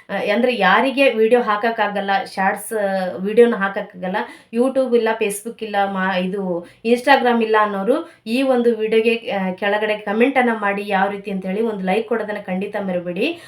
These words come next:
ಅದರ ಜೊತೆಗೆ, ಆ, ಏನು ಕಾಮೆಂಟನ್ನು ಮಾಡಿರ್ತಾರಲ್ಲ ಆ ಕಾಮೆಂಟ್ ಕೂಡ, ಮ್, ಒಂದು, ಆ, ನಿಮ್ಗೆ ಅದರಿಂದನೂ ಕೂಡ ಬಹುಮಾನವನ್ನ ಗೆಲ್ಲುವಂಥ ಅವಕಾಶ ನಿಮಗೂ ಕೂಡ ಸಿಗ್ಬೋದು ಅಂತ ಹೇಳಿ, ಆ, ಕೇಳ್ಕೊಳ್ತೀನಿ.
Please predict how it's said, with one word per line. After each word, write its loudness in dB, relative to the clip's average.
ಅದರ 0
ಜೊತೆಗೆ, -4
ಆ, 2
ಏನು 0
ಕಾಮೆಂಟನ್ನು 2
ಮಾಡಿರ್ತಾರಲ್ಲ 2
ಆ 4
ಕಾಮೆಂಟ್ 0
ಕೂಡ, 2
ಮ್, -10
ಒಂದು, -6
ಆ, -4
ನಿಮ್ಗೆ -6
ಅದರಿಂದನೂ -2
ಕೂಡ 2
ಬಹುಮಾನವನ್ನ 0
ಗೆಲ್ಲುವಂಥ 0
ಅವಕಾಶ 0
ನಿಮಗೂ -4
ಕೂಡ 0
ಸಿಗ್ಬೋದು 2
ಅಂತ -4
ಹೇಳಿ, -2
ಆ, -8
ಕೇಳ್ಕೊಳ್ತೀನಿ. 0